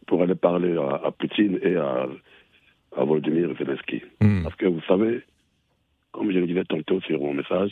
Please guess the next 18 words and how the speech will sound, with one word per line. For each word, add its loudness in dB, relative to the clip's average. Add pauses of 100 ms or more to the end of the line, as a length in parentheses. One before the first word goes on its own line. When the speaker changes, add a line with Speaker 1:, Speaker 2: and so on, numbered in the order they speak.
(160)
Speaker 2:
Oui. 4
Speaker 1:
il -4
faut 2 (200)
que 4 (120)
nos 2
dirigeants 0
africains -2 (140)
puissent 2 (160)
se 0
rendre 0
compte 0 (880)
de 0 (220)
ce 6
qui 2
leur 0 (120)
est 2
Speaker 2:
Oui. 2 (320)
Speaker 1:
prioritaire, 0